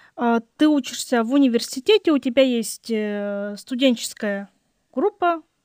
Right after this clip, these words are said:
товарищи, с которыми ты учишься. А, скажи, многие ли, многие ли люди из, э, твоего окружения увлечены научпопом?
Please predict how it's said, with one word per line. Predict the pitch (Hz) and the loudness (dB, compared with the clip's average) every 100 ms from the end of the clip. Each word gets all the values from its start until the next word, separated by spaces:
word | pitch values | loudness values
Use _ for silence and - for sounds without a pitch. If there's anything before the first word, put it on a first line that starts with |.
| _ | _
товарищи, | - 240 359 359 311 | -2 2 4 2 -4
с | - | -6
которыми | 277 269 262 247 | -2 0 0 -4
ты | 233 247 | -4 -4
учишься. | 247 240 226 - 220 - _ - - - - - | -4 -8 -14 -10 -10 -10 _ -20 -20 -20 -20 -14
А, | - 240 240 | -2 2 2
скажи, | 233 - 285 277 262 | 0 2 2 4 4
многие | 208 214 240 294 381 320 311 | 4 2 4 4 4 0 2
ли, | 269 262 247 240 | 2 2 0 -2
многие | 233 254 294 254 254 240 | 0 2 2 2 0 0
ли | 240 233 - | -4 -6 -8
люди | 240 359 359 262 226 | -2 -2 0 -2 -2
из, | 220 - | -6 -2
э, | 233 226 | 0 0
твоего | 220 240 254 247 269 | -2 4 4 4 2
окружения | 240 240 247 269 392 359 285 226 226 | 2 -2 -4 -2 -2 0 0 2 0
увлечены | 240 240 254 - 262 277 302 285 277 247 | -4 -6 -6 -4 -2 0 2 4 2 2
научпопом? | 247 254 262 - - _ 240 196 190 | 0 0 -2 -4 -18 _ -4 -2 -10